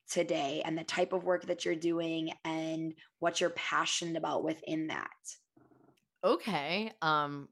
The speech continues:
Speaker 2: my gosh, where to start? So currently, like you just said, living in Boston. I'm, I have my own personal training business.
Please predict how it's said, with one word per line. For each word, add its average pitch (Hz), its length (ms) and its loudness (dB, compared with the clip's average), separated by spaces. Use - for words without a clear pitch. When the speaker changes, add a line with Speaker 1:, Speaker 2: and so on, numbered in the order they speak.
Speaker 2:
my 151 200 -8
gosh, 143 380 -2
where 202 260 6
to 277 100 4
start? 147 560 4
So 196 640 8
currently, 233 1160 4
like 131 260 -6
you - 140 -14
just - 140 -10
said, 269 420 8
living 214 280 8
in 220 100 6
Boston. 185 840 8
I'm, 156 640 2
I 151 160 4
have 165 140 2
my 165 120 2
own 170 180 2
personal 247 300 2
training 226 320 2
business. 214 680 2